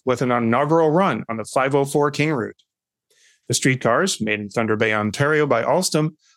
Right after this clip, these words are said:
are jointly funded by the T T C, the City of Toronto,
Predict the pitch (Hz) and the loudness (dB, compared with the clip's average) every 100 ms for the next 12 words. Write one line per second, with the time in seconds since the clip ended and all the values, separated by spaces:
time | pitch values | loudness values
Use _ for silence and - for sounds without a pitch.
0 | _ 147 139 185 240 233 180 135 104 104 | _ -2 2 2 2 0 0 0 -2 -4
1 | - 113 101 - 156 190 180 135 113 135 | -4 -2 -2 -2 0 2 2 2 0 -2
2 | - _ 101 - 233 208 - 175 175 180 | -6 _ -4 0 2 2 2 2 2 2
3 | 180 | 0